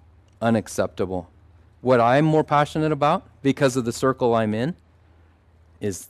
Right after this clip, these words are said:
dead orthodoxy. God changed this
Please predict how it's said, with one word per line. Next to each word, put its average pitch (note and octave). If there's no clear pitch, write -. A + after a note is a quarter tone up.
dead G#2+
orthodoxy. F#2
God G#2
changed G2
this -